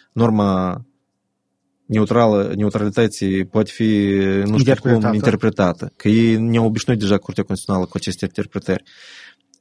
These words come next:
Speaker 1: Uh, dacă noi am fi mizat pe îmbunătățirea relațiilor cu Federația Rusă, pentru Federația Rusă este foarte important, dar eu cred că și pentru noi este foarte important ca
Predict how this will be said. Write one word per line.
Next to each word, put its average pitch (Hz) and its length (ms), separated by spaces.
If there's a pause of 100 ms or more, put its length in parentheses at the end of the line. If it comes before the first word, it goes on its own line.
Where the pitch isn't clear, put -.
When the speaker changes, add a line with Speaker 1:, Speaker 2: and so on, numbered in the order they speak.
Speaker 1:
Uh, 101 260 (500)
dacă 160 380
noi 170 320
am 117 100
fi 123 140
mizat 127 400
pe 127 180
îmbunătățirea 120 680
relațiilor 110 600
cu - 80
Federația 101 400
Rusă, 156 180
pentru 120 580
Federația 117 380
Rusă 139 200
este - 200
foarte 131 380
important, 123 600 (400)
dar 135 120
eu 180 120
cred 185 180
că - 100
și - 120
pentru 160 300
noi 156 180
este 139 140
foarte 123 260
important 139 460
ca 117 320